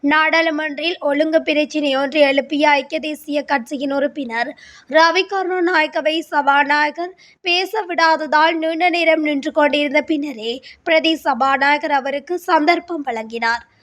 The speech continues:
பணச்சூதாட்ட ஒழுங்குபடுத்தல் அதிகார சபையை நிறுவுவதற்கான சட்டமூலம் தொடர்பான விவாதத்தில் தொழில் அமைச்சர் மற்றும் பொருளாதார அபிவிருத்தி பிரதி அமைச்சர்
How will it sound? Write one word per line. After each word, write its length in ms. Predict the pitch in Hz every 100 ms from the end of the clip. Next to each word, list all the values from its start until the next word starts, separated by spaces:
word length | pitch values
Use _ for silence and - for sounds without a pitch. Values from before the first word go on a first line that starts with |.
| _ -
பணச்சூதாட்ட 840 | 330 311 330 330 330 302 302 302 330
ஒழுங்குபடுத்தல் 800 | 311 269 285 294 302 302 294 311 285
அதிகார 360 | 269 277 285 294
சபையை 360 | 294 277 285
நிறுவுவதற்கான 880 | 285 269 262 277 277 302 - 294 294 226 240 - - _
சட்டமூலம் 800 | - 349 339 427 427 392 359 330
தொடர்பான 540 | 359 302 311 320 320 311
விவாதத்தில் 800 | 277 285 285 285 294 285 349 330
தொழில் 340 | 330 311 311 294
அமைச்சர் 360 | 285 - 302
மற்றும் 400 | 262 269 254 370 - _ - _
பொருளாதார 640 | 349 349 359 392 415 392 381
அபிவிருத்தி 540 | 349 320 320 320 320 320
பிரதி 280 | 311 269 269
அமைச்சர் 420 | 277 285 285 349